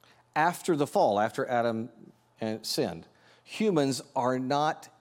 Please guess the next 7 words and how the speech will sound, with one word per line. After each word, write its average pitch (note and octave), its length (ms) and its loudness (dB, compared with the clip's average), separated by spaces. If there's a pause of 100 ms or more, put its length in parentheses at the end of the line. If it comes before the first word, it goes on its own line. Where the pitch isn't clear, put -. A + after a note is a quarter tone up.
able C3+ 560 0
not C3 400 0 (120)
to B2 140 -4
sin. F#2+ 380 -6 (500)
And C#3 160 -6
that's G#2 180 -8
true. G2 300 -10